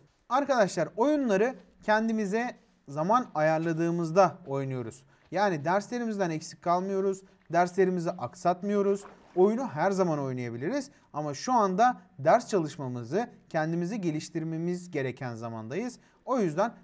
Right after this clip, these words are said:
belli bir zaman aralığı koyuyoruz kendimize. Bu zaman aralığı içerisinde de oyun oynayabiliyoruz. Fakat kendimizi bağımlı hale getirmeyecek şekilde. Bunu da söylemek istiyorum. Şimdi kum toplamaya devam ediyorum.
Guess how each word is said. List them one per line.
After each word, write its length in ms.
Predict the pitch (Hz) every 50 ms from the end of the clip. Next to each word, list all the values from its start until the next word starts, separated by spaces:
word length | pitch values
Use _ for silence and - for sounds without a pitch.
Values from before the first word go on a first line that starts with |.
| _ - 226
belli 260 | 262 269 233 220 190
bir 80 | 185
zaman 280 | 180 170 196 190 202 208
aralığı 380 | 220 220 214 214 220 233 226 226
koyuyoruz 440 | - 233 226 226 226 226 220 -
kendimize. 640 | - 233 220 220 214 214 214 214 202 220 214 214 214 - _ _ -
Bu 80 | 233 233
zaman 260 | 233 240 226 214 196
aralığı 540 | 190 175 165 156 147 147 143 135 135 131 131
içerisinde 680 | 131 - 220 - 233 196 180 170 - 175 170 175 196
de 180 | 277 294 269 - - _ _ -
oyun 220 | - 202 240 277 254
oynayabiliyoruz. 720 | 240 214 214 208 208 196 202 196 180 165 139 120 - - - - _
Fakat 460 | - - 226 170 - 202 247 277 - - _ _ _ _ _
kendimizi 720 | - 254 233 196 175 156 151 143 143 180 247 254 180 127 120
bağımlı 380 | 139 135 135 135 135 170 214
hale 320 | 208 170 139 127 139 202 233
getirmeyecek 680 | 175 131 123 - - 131 123 113 110 123 185 226 -
şekilde. 480 | - - 123 - - 120 104 107 101 92 -
Bunu 180 | 196 175 139 143
da 60 | 180
söylemek 420 | 180 - 147 135 139 156 202 202
istiyorum. 400 | - - - - 139 131 104 - _
Şimdi 280 | - - 320 339 320 247
kum 220 | - - 330 349
toplamaya 520 | 294 330 311 254 226 277 277 302 311 302 240
devam 260 | 262 277 302 311 302
ediyorum. 440 | 277 220 220 220 220 240 294 311